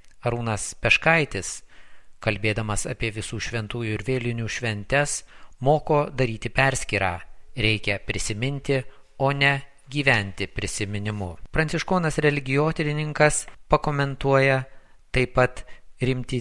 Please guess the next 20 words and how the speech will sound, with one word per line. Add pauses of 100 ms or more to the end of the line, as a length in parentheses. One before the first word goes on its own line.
trikdančią (360)
Helovino (160)
šventę. (220)
Pasak
jo, (220)
Helovinas
yra
sukomercintas (160)
senos
pagoniškos
šventės
variantas,
kurios
metu
tikėta (160)
susitikdavę (420)
gyvųjų
ir
mirusiųjų
pasauliai.